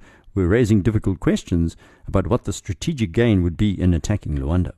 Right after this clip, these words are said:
The Benguela Railway I've mentioned was basically in unita and S A D F hands at this point. Its value to Angola was immense as it transported the copper ore out of Zaire's Katanga province almost directly west to the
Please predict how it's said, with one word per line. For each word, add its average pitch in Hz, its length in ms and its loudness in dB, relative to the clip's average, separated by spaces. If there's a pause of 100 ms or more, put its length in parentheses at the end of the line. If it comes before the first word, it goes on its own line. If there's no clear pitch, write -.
(1040)
The 120 80 2
Benguela 120 520 6
Railway 104 360 4
I've 80 180 0
mentioned 92 340 4
was 92 100 2
basically 104 540 0
in 98 100 6
unita 95 500 2
and 95 220 2
S 101 200 0
A 92 100 2
D 87 180 -2
F 76 120 -2
hands 82 340 0
at 67 100 -8
this - 180 -12
point. - 420 -2 (500)
Its 131 160 0
value 120 340 4
to 113 160 4
Angola 104 380 4
was 92 160 2
immense 113 500 4
as 85 160 0
it 87 80 -2
transported 85 580 -2
the 80 80 -2
copper - 280 -4
ore 85 280 -4 (300)
out 104 220 2
of 85 100 0
Zaire's 85 540 -2
Katanga 95 440 0
province 80 340 -2
almost 107 340 2
directly 90 420 0
west 98 440 -2 (180)
to 127 120 2
the 107 180 4